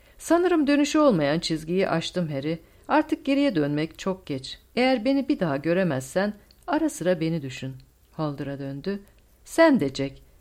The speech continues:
Yoksa sizden çok mu fazla şey istedim?" Uzun bir sessizlik oldu. Hiçbiri cevap vermedi. Rachel karar vermiş ve suçlayıcı bakışları daha fazla görmek istemezmiş gibi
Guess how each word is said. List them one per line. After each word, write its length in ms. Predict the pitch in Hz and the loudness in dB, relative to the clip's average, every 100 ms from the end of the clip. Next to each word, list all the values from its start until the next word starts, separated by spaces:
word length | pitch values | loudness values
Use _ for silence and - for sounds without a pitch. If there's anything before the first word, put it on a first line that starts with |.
| - - | -20 -2
Yoksa 280 | 311 320 320 | -2 0 -2
sizden 380 | - 254 269 262 | -2 0 2 2
çok 240 | 302 294 | 0 -2
mu 80 | 175 | -2
fazla 320 | 143 147 147 | -2 -4 -4
şey 200 | 147 143 | -6 -8
istedim?" 460 | 143 - 139 135 143 _ _ _ _ _ _ _ _ _ _ | -8 -10 -10 -10 -14 _ _ _ _ _ _ _ _ _ _
Uzun 340 | 165 156 156 143 | -12 -8 -8 -10
bir 40 | |
sessizlik 640 | - 147 139 139 135 139 | -8 -10 -8 -12 -12 -10
oldu. 340 | 139 135 135 180 _ _ - | -8 -8 -10 -12 _ _ -8
Hiçbiri 420 | 269 - 165 165 | -8 -4 -6 -4
cevap 380 | 160 156 151 - | -4 -6 -8 -6
vermedi. 500 | 143 135 135 131 147 _ _ _ 233 | -6 -6 -10 -12 -18 _ _ _ -4
Rachel 320 | 262 277 262 | -2 -2 -2
karar 380 | 247 240 240 143 | -4 -4 -4 -4
vermiş 460 | 147 156 190 - | -4 -4 -6 -6
ve 60 | 170 | -8
suçlayıcı 640 | - 165 - 170 170 165 | -10 -12 -4 -4 -4 -6
bakışları 600 | 143 - - - 147 190 196 | -8 -10 -12 -8 -6 -6 -6
daha 180 | 190 208 | -6 -4
fazla 300 | 196 151 165 | -6 -6 -6
görmek 420 | 151 151 156 160 | -6 -4 -6 -8
istemezmiş 720 | 151 - 165 170 185 151 143 | -12 -10 -6 -4 -6 -6 -12
gibi 300 | - 151 185 | -10 -6 -6